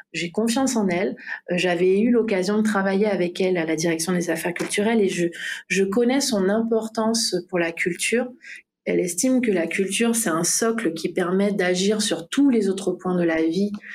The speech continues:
euh, des concitoyens. Et c'est mon ambition aussi.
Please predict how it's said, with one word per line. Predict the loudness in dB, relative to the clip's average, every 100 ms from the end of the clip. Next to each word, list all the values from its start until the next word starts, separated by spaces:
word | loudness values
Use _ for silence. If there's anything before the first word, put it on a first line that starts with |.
| -18 -10
euh, | -6 -4 -4 -6
des | -8
concitoyens. | -8 -8 -6 -4 0 0 -2 -6 -16 -20 -20 _ -4
Et | -2
c'est | 0 0
mon | 2 2
ambition | 0 -2 -2 0 0
aussi. | 0 0